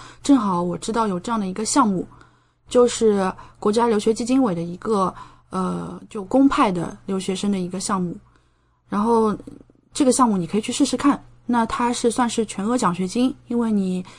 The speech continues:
拿到了这个的话，你学费也不用出，它每个月还有蛮高的生活费，而且就是离申请的时间也蛮近的嘛，所以那个时候就尝试了一下，就正好就接上了，很机缘巧合。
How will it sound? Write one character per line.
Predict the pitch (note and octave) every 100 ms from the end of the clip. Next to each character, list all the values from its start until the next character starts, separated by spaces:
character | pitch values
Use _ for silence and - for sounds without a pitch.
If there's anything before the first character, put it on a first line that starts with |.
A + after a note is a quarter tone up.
| _
拿 | F#3 G3
到 | B3
了 | A3+
这 | B3
个 | A3
的 | A3
话， | A#3 G#3+
你 | F#3+
学 | F#3 G3
费 | A#3
也 | A3+
不 | F#3
用 | A3+ G#3
出， | - A#3
它 | A3+ A3
每 | G#3 F#3
个 |
月 | G#3 A#3+ G#3+ - - _
还 | _ - G3+
有 |
蛮 | A3+ G3+ F3
高 | G3 A3
的 | G#3
生 | A#3+
活 | G#3
费， | G3 B3 G3+ - - _ _ _ _ -
而 | G3
且 | A3+ A#3 G3+ F#3+
就 | F3+ A#3
是 | - G#3+ F#3+
离 | - G3 G3 G#3+
申 | A3+ C#4+
请 | C#4+ A3+
的 | F#3+
时 | -
间 | G3+ B3
也 | A#3+
蛮 | B3+ F3
近 | F3 C4 A3
的 |
嘛， | E3+ - G#3+ G#3 _
所 | - G#3+
以 | G#3
那 | A3
个 |
时 | G#3 F#3+
候 | G3 G3 F3 - _
就 | - G#3 F#3
尝 | - E3+
试 | -
了 | C#4+
一 | F3
下， | E3 - - _ A#3
就 | D4+
正 | D4 E4+
好 | F#3
就 | A#3+
接 | - D#4
上 | D#4+ B3
了， | E3+ - - _ _ _
很 | - A3+
机 | G3+ C4
缘 | A3
巧 | - F3+
合。 | F#3 F3